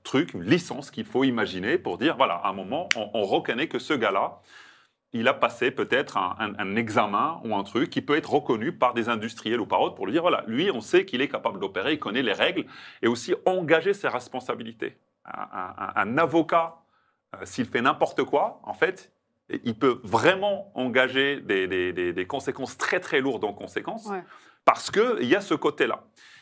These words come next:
Speaker 1: Et, et je,
Speaker 2: Le
Speaker 1: et
Speaker 2: médecin également.
Speaker 1: Voilà. Et, et je, je pense que c'est un sujet vraiment compliqué parce que d'un côté, on, on a peur que de mettre les hackers en danger, mais de l'autre, il va falloir en professionnaliser de plus en plus. Et c'est la voie qu'on est en train de prendre. Il y en a de plus en plus qui se sont créés un statut juridique,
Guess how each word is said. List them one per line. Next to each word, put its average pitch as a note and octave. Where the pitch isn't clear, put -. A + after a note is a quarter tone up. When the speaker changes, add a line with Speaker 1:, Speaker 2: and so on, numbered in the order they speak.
Speaker 1:
Et, G#2+
et G#2
je, -
Speaker 2:
Le -
Speaker 1:
et -
Speaker 2:
médecin F3
également. D#3+
Speaker 1:
Voilà. -
Et, B2
et A#2
je, A#2+
je A#2
pense A3
que D#3
c'est D3
un C3+
sujet A#2+
vraiment G#3
compliqué G3
parce A#2
que C3
d'un D#3+
côté, F3
on, A#2
on A2
a A2
peur D#3
que C#3
de A2+
mettre B2+
les A#2
hackers C3
en A#2
danger, A2+
mais C#3
de A#2+
l'autre, G3
il A2
va D#3
falloir D3+
en C#3+
professionnaliser C#3
de A#2+
plus C#3
en C#3
plus. A3+
Et B2+
c'est C3+
la C#3+
voie G3+
qu'on D#3+
est D#3
en C3
train C3
de B2
prendre. -
Il -
y A2+
en -
a B2
de B2+
plus D3+
en D#3
plus F#3
qui A#2
se A#2+
sont A2+
créés C3+
un A2
statut -
juridique, B2